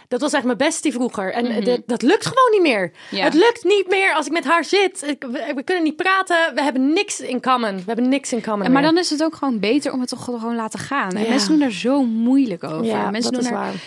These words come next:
Speaker 2: En dat vind ik
Speaker 1: Maar het
Speaker 2: misschien
Speaker 1: is ook
Speaker 2: nog wel het
Speaker 1: pijnlijk.
Speaker 2: meest, het is ook pijnlijk. Het is nooit leuk om te realiseren dat je iets ontgroeid bent.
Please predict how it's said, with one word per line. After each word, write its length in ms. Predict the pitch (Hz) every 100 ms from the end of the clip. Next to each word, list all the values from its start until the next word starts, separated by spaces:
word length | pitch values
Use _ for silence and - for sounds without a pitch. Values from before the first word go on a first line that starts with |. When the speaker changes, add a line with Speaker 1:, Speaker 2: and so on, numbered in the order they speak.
| - -
Speaker 2:
En 120 | 240
dat 140 | 277 -
vind 140 | 302
ik 100 | 302
Speaker 1:
Maar 100 | 277
het 100 | 320
Speaker 2:
misschien 60 | 330
Speaker 1:
is 60 |
ook 140 | 392 285
Speaker 2:
nog 80 |
wel 100 | 403
het 100 | 453
Speaker 1:
pijnlijk. 200 | 254 294
Speaker 2:
meest, 180 | - -
het 160 | - 285
is 180 | 427 415
ook 100 | 349 -
pijnlijk. 400 | 330 370 196 -
Het 160 | 247
is 100 | 285
nooit 440 | 247 254 294 339 294
leuk 560 | 240 262 349 370 - -
om 300 | 262 269 262
te 180 | - 262
realiseren 680 | 240 254 226 190 233 294 277
dat 180 | 233 233
je 60 |
iets 160 | - -
ontgroeid 440 | 202 - 226 277
bent. 360 | - 262 330